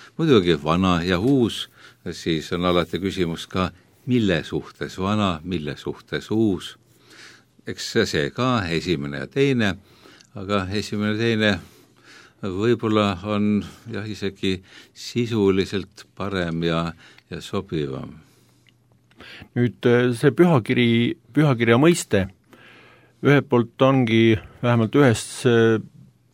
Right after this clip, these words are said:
Speaker 2: tõlkes taha kirjutatud, see on kristlaste pühakiri. Ja ma natukene olen kriitiline selles mõttes, et see Kristus seal ees, et kas ei võiks kuidagi öelda, et see ongi pühakiri.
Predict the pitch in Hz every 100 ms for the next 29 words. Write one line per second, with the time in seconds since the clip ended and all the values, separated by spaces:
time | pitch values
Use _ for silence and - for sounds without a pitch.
0 | _ 139 156 160 - 104 - 131 117 127
1 | 117 107 110 107 123 - 113 101 113 107
2 | 98 95 - _ _ _ _ _ _ _
3 | _ - 120 113 _ - 123 151 165 -
4 | 139 127 123 117 170 170 113 95 92 98
5 | 101 98 98 - 107 98 107 117 127 -
6 | 101 104 101 95 101 - - 120 131 147
7 | 156 - 113 117 143 113 98 - 139 139
8 | 101 98 123 113 104 110 95